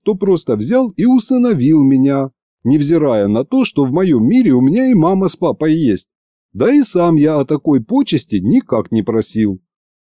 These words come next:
Да что там не просил, я даже помыслить о такой засаде не мог. А вот Кощей мог. И сделал.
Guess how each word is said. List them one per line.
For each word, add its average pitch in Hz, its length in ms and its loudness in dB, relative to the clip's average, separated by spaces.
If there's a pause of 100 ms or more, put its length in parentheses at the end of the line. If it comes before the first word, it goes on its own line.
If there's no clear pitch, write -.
Да 139 200 -4
что 240 300 -4
там 139 240 0
не 147 120 2
просил, 180 680 -4
я 139 200 0
даже 175 300 0
помыслить 180 800 0
о 135 80 0
такой 139 300 -2
засаде 131 580 -2
не 90 240 0
мог. 127 420 -2 (560)
А 110 140 -4
вот 110 260 -2
Кощей 208 680 -4
мог. 107 560 -2 (420)
И 233 140 0
сделал. 104 800 0